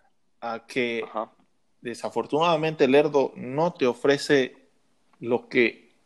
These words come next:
Speaker 2: esta ciudad te puede ofrecer, güey. Y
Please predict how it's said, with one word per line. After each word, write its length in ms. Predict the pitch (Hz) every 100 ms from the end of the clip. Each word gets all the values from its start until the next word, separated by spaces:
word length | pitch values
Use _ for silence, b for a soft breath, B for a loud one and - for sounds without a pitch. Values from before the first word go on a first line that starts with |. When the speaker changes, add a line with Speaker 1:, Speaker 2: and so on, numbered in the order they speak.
| -
Speaker 2:
esta 460 | 135 143 - 135
ciudad 580 | 123 127 117 131 135 - - _ _ _ _ _ -
te 140 | 107
puede 220 | - 165
ofrecer, 560 | 185 175 120 - 113 110
güey. 200 | 123 - _ _ _ _ _ _ _ -
Y 760 | 120 120 117 110 107 107 -